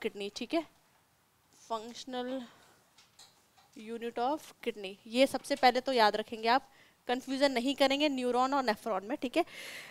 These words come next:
डायग्राम बहुत ही अटपटा सा लग रहा है, but इतना टफ नहीं है, ईजी है, बस नाम थोड़े इसके टफ है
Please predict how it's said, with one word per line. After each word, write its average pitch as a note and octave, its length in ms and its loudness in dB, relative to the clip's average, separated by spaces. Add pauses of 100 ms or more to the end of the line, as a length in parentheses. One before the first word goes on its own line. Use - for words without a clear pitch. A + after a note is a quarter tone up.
(220)
डायग्राम D4+ 420 12
बहुत B3+ 220 2
ही F4+ 60 4
अटपटा C#4 420 8
सा E4 140 10
लग C4 180 10
रहा B3+ 120 10
है, D#4+ 80 8
but D#4 280 6
इतना D4 240 2 (100)
टफ D#4 220 10
नहीं D4 120 2
है, E4 200 4
ईजी B3+ 280 6
है, A3+ 60 6
बस D4 220 6
नाम D4 320 12
थोड़े E4 220 4
इसके D#4+ 200 6
टफ A3 280 2
है E3+ 100 -6